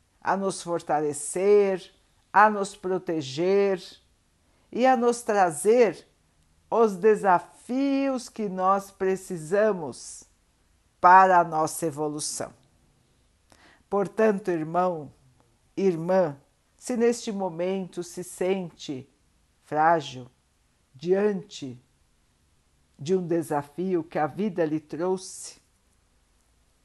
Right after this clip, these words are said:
una-se com o Pai.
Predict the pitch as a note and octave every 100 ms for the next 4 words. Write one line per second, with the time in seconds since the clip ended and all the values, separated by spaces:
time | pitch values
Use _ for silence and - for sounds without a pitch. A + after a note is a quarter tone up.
0 | _ _ _ _ _ _ _ _ - C#4
1 | G#3+ F#3 - E3 D#3+ D3+ C#3+ - C#3 C#3
2 | C#3+